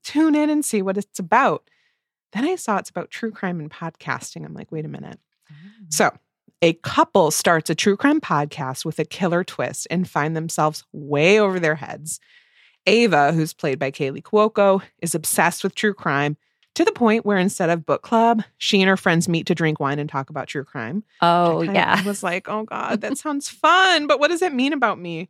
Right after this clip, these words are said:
Speaker 1: <laughs> Her husband is this former tennis star who got injured and ended his pro career. He's struggling. He kinda loses his job early in the show,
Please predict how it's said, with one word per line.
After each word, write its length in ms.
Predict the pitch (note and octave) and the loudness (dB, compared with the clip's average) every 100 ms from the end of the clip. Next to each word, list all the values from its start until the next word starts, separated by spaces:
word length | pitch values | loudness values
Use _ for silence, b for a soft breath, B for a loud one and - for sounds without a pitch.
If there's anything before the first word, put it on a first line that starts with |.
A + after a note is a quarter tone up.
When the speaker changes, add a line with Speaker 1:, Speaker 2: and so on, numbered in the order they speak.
| - | -6
Speaker 1:
<laughs> 360 | B3+ - - - | -4 -4 -8 -2
Her 220 | B3 A3 | 0 2
husband 840 | - C#4+ G#4+ A#3 F#3+ F3 F3 F#3 _ _ _ _ - | 2 2 2 0 2 4 4 0 _ _ _ _ 0
is 140 | G#3+ | 4
this 200 | A3+ A3 | 4 2
former 440 | - G#3 G3 A3 | 0 2 4 2
tennis 360 | A3+ E3+ E3 F3+ | 0 -2 -2 -2
star 300 | - G3+ G#3 | 2 2 2
who 460 | G3+ F#3 F3+ F3 - - | 0 0 -2 -4 -6 0
got 200 | F#3 - | 0 2
injured 420 | F3+ F3 E3+ E3 | 0 2 2 2
and 120 | D3+ - | -2 -4
ended 240 | E3 D#3+ | -4 -4
his 180 | E3 D3+ | -6 -6
pro 240 | - D#3 | -6 -8
career. 540 | C#3+ D#3 F3 A#3 A3+ A3+ b b b b | -8 -6 2 4 4 0 b b b b
He's 200 | - A4 | 0 2
struggling. 600 | - E3+ F#3+ G#3 G#3 G#3 | 4 4 4 4 4 4
He 180 | G3 G#3+ | 2 -2
kinda 240 | - G#3 | -2 -6
loses 400 | E3 E3+ F#3 F3+ - | -4 -4 -2 -2 -2
his 120 | E3 | -2
job 280 | D3+ D3 D3 | 0 0 0
early 260 | D3+ D3+ | -2 -2
in 80 | D3 | -4
the 80 | D3 | -4
show, 460 | - F3 E3+ E3+ | 2 4 4 2